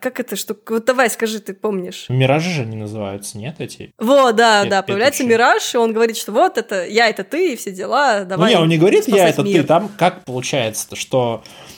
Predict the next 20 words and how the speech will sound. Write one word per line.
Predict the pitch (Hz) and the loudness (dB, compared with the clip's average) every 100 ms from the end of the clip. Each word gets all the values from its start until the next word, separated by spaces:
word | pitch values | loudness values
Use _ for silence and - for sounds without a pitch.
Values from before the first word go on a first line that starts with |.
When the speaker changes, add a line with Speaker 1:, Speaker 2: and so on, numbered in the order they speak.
| - _ _ | -20 _ _
Speaker 2:
вообще | 139 135 - 175 | -2 0 2 2
изначально | 135 131 170 135 127 | 2 2 2 0 0
Хром | 156 151 123 | 2 2 2
атакует | 113 120 135 117 | -4 -2 -2 0
главного | 120 123 120 120 | 0 0 0 -2
героя, | 120 127 175 330 135 107 127 _ | 0 2 4 2 0 -2 -8 _
типа, | - 113 - 107 104 | -10 -8 -2 0 0
потому | 104 117 117 | 0 -2 -2
что | 110 127 | -2 -2
он | 110 117 | -2 0
там | 110 104 | -2 -2
зазомбирован | 113 113 117 120 160 170 117 | -2 -2 -2 2 4 4 0
или | 104 | -2
что-то | 104 - - | -4 -8 -8
такое, | 107 104 131 117 | -10 -2 0 0
можно | 107 | -2
сказать, | 107 - 98 - | -6 -6 -8 -6
и | 117 107 101 101 - - - _ | -6 -4 -4 -6 -16 -20 -20 _
его | 127 127 147 143 131 | 0 2 4 2 2
освобождает | 127 143 131 135 135 131 107 101 | 0 0 2 2 2 0 0 -2